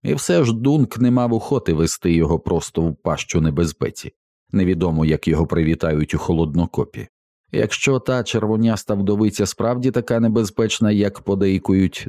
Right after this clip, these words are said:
то він міг скінчити життя у воронячій клітці на кшталт отих двох при дорозі. «Ти лишишся тут і допоможеш Бенісові з селянами», наказав він Яйкові, «а дивитися на мене отак не треба».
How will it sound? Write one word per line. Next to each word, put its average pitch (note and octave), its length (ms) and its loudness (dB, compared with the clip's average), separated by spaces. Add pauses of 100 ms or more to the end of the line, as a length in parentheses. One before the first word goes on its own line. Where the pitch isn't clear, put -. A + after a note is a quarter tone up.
то B2+ 140 2
він A#2+ 260 2
міг A2 220 2
скінчити G2+ 640 0
життя F#2+ 380 -2
у F#2+ 80 2
воронячій F#2 600 0
клітці G2+ 560 -2
на F2+ 120 0
кшталт - 500 -2
отих E2+ 300 -2
двох E2+ 580 0
при - 160 -4
дорозі. C2+ 500 -6 (1200)
«Ти G#2+ 180 2
лишишся G2 540 0
тут G2 300 0
і F#2+ 60 0
допоможеш D#2+ 640 0
Бенісові D#2+ 600 0
з D#2 60 -4
селянами», B1+ 720 -6 (100)
наказав D2 460 -2
він C#2 200 -4
Яйкові, B1 560 -6 (180)
«а E2+ 140 -2
дивитися F2 500 0
на E2 100 2
мене E2 240 0
отак D2+ 300 -2
не E2 120 2
треба». - 400 -8